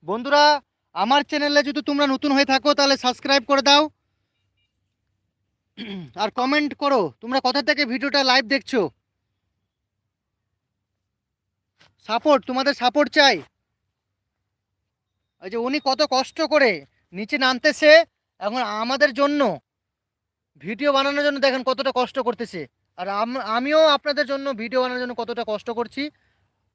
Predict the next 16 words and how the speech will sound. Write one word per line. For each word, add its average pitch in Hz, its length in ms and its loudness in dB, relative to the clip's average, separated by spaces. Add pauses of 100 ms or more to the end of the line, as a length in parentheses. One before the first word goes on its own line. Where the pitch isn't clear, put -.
(140)
আপনারা 208 220 -12
দেখতে 185 260 -10
পাচ্ছেন। 170 420 -10 (1400)
এই 202 140 -12
যে 254 140 -4
এখন 254 300 0
সুবিধা 262 420 -2
মতো 285 220 -4
যদি 285 200 -6
না 262 200 2
হয়, 302 280 -2 (360)
তাহলে 220 180 -8
জেনারেটর 233 380 -4
পাঠানো 240 380 -8
যাবে 214 260 -2
না। 190 340 -4